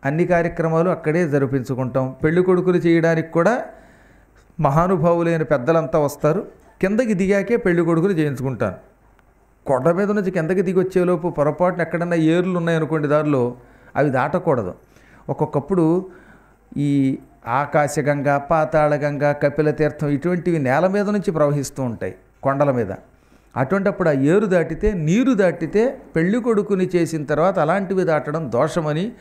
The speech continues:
అది ఆయుక్షీణమని శాస్త్రం. అందుకని నేను నారాయణపురానికి శుక్రవారం ఉదయం వస్తాను, రాత్రి కదా ముహూర్తం, పగలక్కడికి వచ్చిన తర్వాత పెళ్లి కొడుకులు చేయించుకుంటానని సుఖయోగీంద్రునికి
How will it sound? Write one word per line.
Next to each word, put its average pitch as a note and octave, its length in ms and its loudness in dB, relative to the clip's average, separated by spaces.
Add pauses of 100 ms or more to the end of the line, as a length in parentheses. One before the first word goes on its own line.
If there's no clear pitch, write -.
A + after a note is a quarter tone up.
(180)
అది C3+ 160 -2
ఆయుక్షీణమని F3+ 800 0
శాస్త్రం. C3 460 -4 (440)
అందుకని D3+ 460 -2 (500)
నేను F3 480 0 (360)
నారాయణపురానికి F3 1300 0 (280)
శుక్రవారం G3+ 600 0
ఉదయం F3+ 280 2
వస్తాను, C#3+ 340 -2
రాత్రి G3 320 0
కదా G#3+ 160 2
ముహూర్తం, G3 600 0
పగలక్కడికి A#3 480 2
వచ్చిన A3 220 -2
తర్వాత A#3+ 300 2
పెళ్లి F#3+ 140 4
కొడుకులు F3+ 320 2
చేయించుకుంటానని C#3 760 0 (760)
సుఖయోగీంద్రునికి D3+ 1080 0